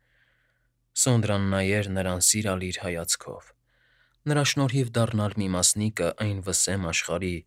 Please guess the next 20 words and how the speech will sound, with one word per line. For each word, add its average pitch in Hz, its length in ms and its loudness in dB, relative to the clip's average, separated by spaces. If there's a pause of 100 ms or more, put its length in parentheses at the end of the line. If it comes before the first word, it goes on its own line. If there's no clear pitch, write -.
(420)
որին 131 320 0
պատկանում 104 600 -2
էր 50 100 -4
այդ - 220 -8
աղջիկը։ - 560 -10 (1000)
Միթե 175 400 0 (140)
ինքը 98 360 -2
Գրիֆիթ 76 520 -8 (140)
չէ։ - 240 -4 (1040)
Միթե 151 300 2
արտաքին 92 500 0
տեսքով 85 480 0
Գիլբերտից 90 720 -4
վատ - 300 -8
է։ - 100 -10 (840)
Ինքը 143 320 2
պակաս 120 500 0
հետաքրքիր 98 640 -4
չէր 123 260 -2
լինի, 57 380 -8